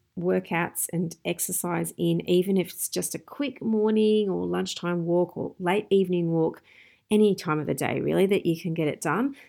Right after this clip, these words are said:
The key here is to get moving and to avoid the temptation to get lazy over this period.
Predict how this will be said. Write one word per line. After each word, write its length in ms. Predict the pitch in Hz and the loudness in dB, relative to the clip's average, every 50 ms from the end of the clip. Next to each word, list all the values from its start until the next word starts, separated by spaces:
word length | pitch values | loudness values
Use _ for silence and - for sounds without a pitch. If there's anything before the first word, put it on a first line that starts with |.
| _ - | _ -4
The 80 | 233 226 | -4 -4
key 440 | 226 - - 269 262 262 262 269 | -4 -8 -6 -2 -2 0 0 0
here 440 | 247 240 - 208 208 202 202 196 190 - | -2 0 0 0 2 4 4 2 2 2
is 280 | - 175 180 175 - - | 2 2 2 2 0 -4
to 100 | - 165 | -8 -8
get 240 | - 160 151 - | -6 -6 -8 -6
moving 580 | - 185 185 196 208 208 202 208 208 202 202 202 | -4 -2 0 2 2 2 2 2 2 2 0 0
and 160 | - 180 185 - | -2 -4 -4 -4
to 120 | - 196 | -6 -6
avoid 340 | 180 180 185 175 185 196 190 | -6 -4 -2 -2 -2 -2 -2
the 60 | 214 | -4
temptation 720 | 214 - 196 170 170 165 - 165 170 165 - - 175 170 170 | -6 -4 -4 -6 -6 -6 -6 -6 -6 -6 -6 -6 -8 -8 -8
to 120 | - 185 | -8 -8
get 200 | - 180 185 - | -6 -6 -6 -6
lazy 520 | - 180 180 175 180 180 185 185 175 160 147 | -4 -4 -2 0 0 0 0 0 -2 -2 -2
over 160 | 143 143 151 | -2 -4 -4
this 180 | 143 160 - | -6 -6 -8
period. 560 | - - - 139 - - - - - - - | -10 -8 -6 -6 -6 -4 -6 -6 -6 -8 -12